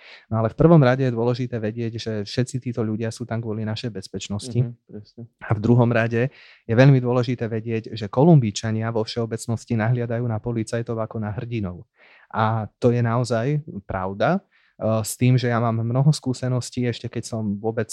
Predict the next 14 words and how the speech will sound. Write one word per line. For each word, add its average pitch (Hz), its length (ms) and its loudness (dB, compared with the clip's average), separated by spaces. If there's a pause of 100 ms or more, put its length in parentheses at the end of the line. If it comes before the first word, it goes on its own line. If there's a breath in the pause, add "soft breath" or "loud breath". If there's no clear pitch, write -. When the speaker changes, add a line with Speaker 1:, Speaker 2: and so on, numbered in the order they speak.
(100)
Speaker 1:
prvýkrát 117 720 0
prišiel 113 320 -4
do 113 80 -6
Kolumbie, 110 480 -6
alebo 98 240 -8
som 104 480 -6
išiel 113 320 -6
niečo 113 240 -6
na 110 160 -2
vlastnú 117 320 -4
päsť - 320 -6
pozrieť 110 320 -6
niektoré 113 320 -4
miesta 110 480 -2